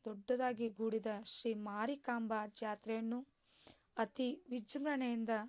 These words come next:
ನಡೆಸಲಾಗುತ್ತದೆ. ಇದು ಭಾರತದಲ್ಲಿಯೂ ಅತಿ ದೊಡ್ಡ ಜಾತ್ರೆ. ಈ ಜಾತ್ರೆಗೆ ದೇಶದ ಮೂಲೆ ಮೂಲೆಗಳಿಂದ ಭಕ್ತ ಸಾಗರ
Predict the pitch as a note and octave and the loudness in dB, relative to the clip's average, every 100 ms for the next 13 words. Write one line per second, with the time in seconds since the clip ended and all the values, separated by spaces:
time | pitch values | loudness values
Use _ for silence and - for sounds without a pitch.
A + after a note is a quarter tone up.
0 | - A3 G#3 - G#3+ G3+ G3 - G#3 G3 | -6 -6 -4 -2 -2 -2 -4 -6 -4 -4
1 | F#3+ G#3+ _ _ _ _ _ - - - | -4 -8 _ _ _ _ _ -20 -20 -20
2 | - _ - A3+ A3 A#3+ - _ _ _ | -20 _ -4 0 2 0 -2 _ _ _
3 | _ F3 G3 G#3 A#3 A#3 A#3+ G3+ A#3 A#3 | _ 0 4 4 2 -2 -2 0 2 4
4 | C4+ C#4 D4+ _ _ _ _ G3+ - A#3 | 2 2 -4 _ _ _ _ -8 -6 -4
5 | A3+ G3 G#3 A#3+ D4+ C4+ A#3 G#3+ G#3 G#3 | -4 -2 -2 0 0 4 4 4 0 -4
6 | G#3+ C#4 _ _ _ _ _ A3+ A#3 B3+ | -4 -6 _ _ _ _ _ -2 0 2
7 | G#3 A3+ A3 A3 A3 A#3 A#3+ - - - | 4 2 0 -2 2 2 2 -4 -20 -20
8 | _ _ G3+ G#3+ G#3 A#3 G3 A3 A3 A3+ | _ _ -2 0 2 0 0 0 0 -4
9 | A3 B3 D4 C4+ A3+ A3 C4 C4+ A3+ A3 | -2 0 2 2 2 0 2 2 2 0
10 | A3+ A3 G#3+ - - - _ _ G3 A#3 | 0 2 0 -4 -20 -20 _ _ 0 0
11 | - - A3 G#3+ - - A3 C4 B3+ | -2 -4 -2 0 -2 0 0 2 2